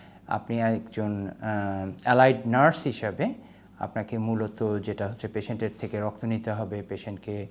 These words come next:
আহ, আপনি চাইলে রক্ত দেওয়া বা ব্লাড ডোনেশন সেন্টারে বিভিন্ন জায়গায় আপনি এই কোর্সটা করার মাধ্যমে জব করতে পারবেন।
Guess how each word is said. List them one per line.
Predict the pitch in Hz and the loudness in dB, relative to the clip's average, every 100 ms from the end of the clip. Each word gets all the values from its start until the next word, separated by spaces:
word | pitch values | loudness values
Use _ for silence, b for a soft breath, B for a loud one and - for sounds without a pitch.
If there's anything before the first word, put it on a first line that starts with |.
| B B B B | B B B B
আহ, | 98 98 | -4 -2
আপনি | 90 101 | -2 -2
চাইলে | 113 107 107 107 101 | 0 2 2 2 2
রক্ত | 98 104 - | 0 -2 -2
দেওয়া | 101 107 104 104 98 | 0 2 4 2 2
বা | 101 98 95 101 - - | 0 0 -2 -8 -14 -14
ব্লাড | 95 107 107 | -4 0 0
ডোনেশন | 113 107 104 110 | 0 -2 -2 -6
সেন্টারে | 98 104 104 101 175 - | -8 -6 -4 -4 -6 0
বিভিন্ন | 127 135 127 | 2 4 4
জায়গায় | 117 110 | 2 0
আপনি | 104 143 | 0 -2
এই | - 120 113 113 151 - | 0 0 0 -2 -10 -6
কোর্সটা | 131 113 - 117 | -2 -2 -2 -2
করার | 113 113 | 0 2
মাধ্যমে | 113 113 156 196 | 0 -2 -2 0
জব | 110 - | 0 -2
করতে | 92 87 | -10 -8
পারবেন। | 85 85 | -10 -12